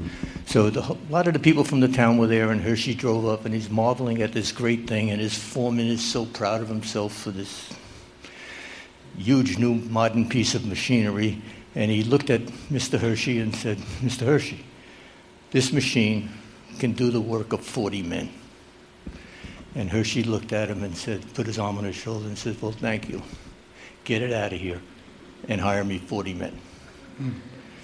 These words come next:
Speaker 1: He cared nothing about the money. He lived a life like we all live here. In today's do-, do-,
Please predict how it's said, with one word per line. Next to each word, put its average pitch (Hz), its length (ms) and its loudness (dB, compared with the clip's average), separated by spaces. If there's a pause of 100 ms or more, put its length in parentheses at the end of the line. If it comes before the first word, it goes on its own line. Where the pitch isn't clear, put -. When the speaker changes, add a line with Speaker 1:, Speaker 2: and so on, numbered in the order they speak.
(220)
Speaker 1:
He 104 160 0
cared 113 340 6
nothing 120 500 0 (220)
about 110 380 -2
the 117 80 0
money. 110 320 -2
He 104 180 2
lived 117 240 2
a 131 60 4
life 120 340 2
like 117 140 0
we 127 180 4
all 139 100 4
live 143 200 0
here. 120 240 2 (1120)
In 92 140 -2
today's 117 400 4
do-, 104 160 -2
do-, 120 420 -4